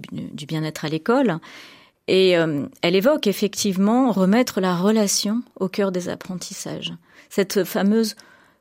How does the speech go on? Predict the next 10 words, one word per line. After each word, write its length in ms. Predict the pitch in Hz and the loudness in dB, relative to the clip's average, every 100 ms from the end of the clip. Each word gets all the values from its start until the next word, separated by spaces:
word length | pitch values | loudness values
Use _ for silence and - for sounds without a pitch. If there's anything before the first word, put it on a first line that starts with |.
| _ _ _ _ - | _ _ _ _ -2
interdépendance 1120 | 202 202 220 202 202 214 190 190 233 262 - _ _ | 0 2 4 4 2 2 4 4 2 0 -4 _ _
positive, 720 | - 226 208 196 - 180 233 190 185 - | 0 4 2 0 0 0 2 0 0 -4
<laughs> 260 | - _ - | -12 _ -4
bienfaisante, 880 | 190 202 214 - 185 160 175 - 151 - - - _ _ | 0 2 2 0 -2 -2 -4 -4 -8 -10 -18 -20 _ _
le 80 | 185 | 0
fait 140 | 240 | 2
qu'on 120 | 247 | 4
puisse 180 | 208 233 | 2 2
avoir 360 | 233 202 196 _ | 2 0 -2 _
confiance 680 | - 233 - 180 185 202 | -2 -2 0 -4 -4 -6